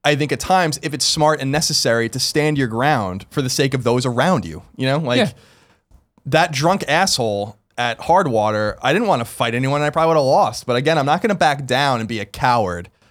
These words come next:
Speaker 1: when I'm not doing anything wrong. And that's always been my, um, that's always been, like,
Speaker 2: Mantra.
Speaker 1: my, my mantra with that kind of stuff is that I'm not a t-, I'm not a t-, I'm, I'm, like, I'm not a tough guy at all. I'm, I, I don't, I don't walk around with a swagger. And,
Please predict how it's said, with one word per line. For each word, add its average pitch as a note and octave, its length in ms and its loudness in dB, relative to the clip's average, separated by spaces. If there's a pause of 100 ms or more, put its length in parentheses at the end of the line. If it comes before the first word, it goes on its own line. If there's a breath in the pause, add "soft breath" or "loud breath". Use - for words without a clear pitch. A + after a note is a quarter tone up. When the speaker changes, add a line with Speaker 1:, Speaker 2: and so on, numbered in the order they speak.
(160 soft breath)
Speaker 1:
when C3+ 300 -2
I'm C#3+ 180 2
not B2+ 240 -4
doing B2 240 -2
anything A2 320 -6
wrong. G2+ 320 0
And F2+ 80 -6
that's A#2 140 -4
always D3 260 2
been C3 160 2
my, A2 480 0 (480)
um, G2 600 -2
that's C3 160 0
always C#3 200 0
been, A#2 220 -2
like, A2 220 -4
Speaker 2:
Mantra. A2 180 -2
Speaker 1:
my, A2+ 140 0
my C3 100 2
mantra E3 260 -2
with G2+ 120 -6
that G2+ 160 -4
kind G#2 120 -4
of G2 60 -6
stuff G2+ 160 -4
is G#2 120 -8
that G#2+ 280 -4 (840 soft breath)
I'm D3+ 160 4
not G3+ 200 4
a F#3+ 60 -2
t-, - 140 -14
I'm C#3 100 0
not D#3 160 0
a E3 40 -8
t-, - 120 -14
I'm, C#3 120 -6
I'm, D3 220 -6
like, D3 220 -8
I'm C3+ 80 -2
not C#3+ 120 -2
a C#3 40 -4
tough D3+ 180 -10
guy B2 120 -2
at A#2 40 -2
all. A2 320 -2
I'm, F#2+ 140 -6
I, G2+ 260 -6
I G#2+ 80 -8
don't, A2+ 200 -8
I G#2+ 40 -4
don't G#2+ 120 -4
walk A2+ 180 -2
around A2+ 220 -2
with G#2+ 80 -8
a G#2+ 40 -10
swagger. A2+ 640 -4
And, G#2+ 220 -8